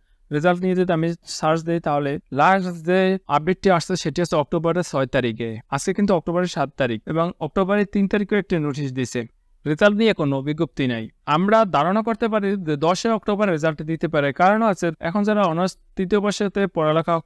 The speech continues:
করতেছে তাদের পরীক্ষা কিন্তু খুব শীঘ্রই। তো আমরা ধারণা করতে পারি যে অন-, অনার্স তৃতীয় বর্ষের রেজাল্টটি দশে অক্টোবরে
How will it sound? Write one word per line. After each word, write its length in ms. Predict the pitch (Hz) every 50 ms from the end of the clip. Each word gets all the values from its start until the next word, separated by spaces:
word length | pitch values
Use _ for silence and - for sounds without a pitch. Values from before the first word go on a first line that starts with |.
| -
করতেছে 520 | 165 151 - _ _ - 165 151 - - 156 156 - - 170
তাদের 220 | 156 156 185 180 - -
পরীক্ষা 280 | 180 180 175 - 202 -
কিন্তু 300 | 202 190 180 - - 202 226 240 - _ _ _ _ _ -
খুব 120 | 185 170 -
শীঘ্রই। 360 | - 185 180 160 160 151 135 127 -
তো 60 | 196 196 190 170
আমরা 160 | 170 190 214 180 175
ধারণা 240 | 165 170 185 208 226 -
করতে 200 | 233 220 - 226 202 220
পারি 180 | 208 190 180 180 180
যে 60 | 185 175 160 160
অন-, 180 | 165 156 - - _ - 170
অনার্স 220 | 165 175 196 196 - -
তৃতীয় 260 | 202 175 - 226 220 202
বর্ষের 260 | 220 202 - - 190 151
রেজাল্টটি 400 | 156 156 190 196 196 190 - 165 147 151 151 143 156
দশে 220 | 165 185 - 190 180 170
অক্টোবরে 400 | - - 180 165 160 160 156 151